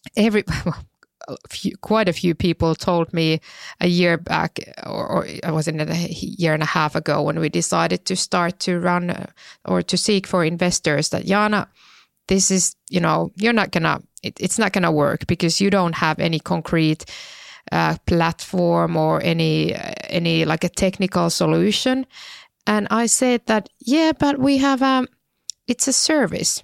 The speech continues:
It's service that, that, that, that the platform will follow." And actually, that's what we're now working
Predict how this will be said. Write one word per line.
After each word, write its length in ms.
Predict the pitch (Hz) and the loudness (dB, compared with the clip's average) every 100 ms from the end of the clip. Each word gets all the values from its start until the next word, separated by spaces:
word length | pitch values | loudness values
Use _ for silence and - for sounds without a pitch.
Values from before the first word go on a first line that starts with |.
| - | -8
It's 200 | 226 - | -2 0
service 420 | 285 262 226 - | 2 2 0 0
that, 320 | 220 202 - - | 0 0 -4 -12
that, 300 | - 196 190 - - - - - - | -4 -2 -2 -6 -16 -16 -18 -20 -2
that, 180 | 202 190 | 0 2
that 160 | 208 | 0
the 60 | 226 | 0
platform 580 | - 269 320 - 277 240 | 0 2 2 2 2 4
will 240 | 240 220 | 2 2
follow." 580 | - 175 160 160 170 180 | 0 0 2 2 0 -2
And 140 | 196 175 | -2 0
actually, 400 | 180 - 196 190 | 0 0 2 2
that's 260 | 175 - | 2 2
what 180 | 196 175 | 0 2
we're 160 | 175 170 | 2 2
now 140 | 170 | 2
working 500 | 165 160 - 156 160 | 2 2 0 -4 -4